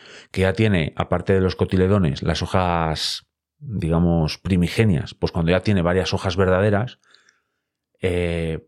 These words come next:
pues ya las echo a una, a una maceta más pequeña. Concretamente son macetas que tengo, tengo por decenas, de las de los que te dan en los viveros, pues cuando voy a por alguna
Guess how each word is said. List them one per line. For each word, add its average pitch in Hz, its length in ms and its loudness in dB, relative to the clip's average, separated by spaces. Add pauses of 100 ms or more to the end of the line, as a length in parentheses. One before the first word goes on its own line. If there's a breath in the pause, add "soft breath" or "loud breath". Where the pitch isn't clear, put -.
(160)
pues 87 200 -2
ya 85 200 0
las 87 340 -2
echo 92 220 0
a 87 60 2
una, 85 340 0
a 82 100 -2
una 85 160 2
maceta 90 400 0
más 82 160 -2
pequeña. 76 480 -2 (280)
Concretamente 101 680 0
son 123 360 0 (520 loud breath)
macetas 117 580 0
que 95 180 -2
tengo, 110 560 0
tengo 85 840 2
por 85 160 2
decenas, 104 680 -2 (880 loud breath)
de 87 220 0
las 87 280 -2
de 80 560 0
los 76 300 -2 (540)
que 92 100 -4
te 90 120 -2
dan 87 140 2
en 95 60 2
los 95 140 0
viveros, 90 340 2
pues - 160 -8
cuando 76 240 -4
voy 80 120 -4
a 82 120 -4
por 80 160 -2
alguna 76 640 -4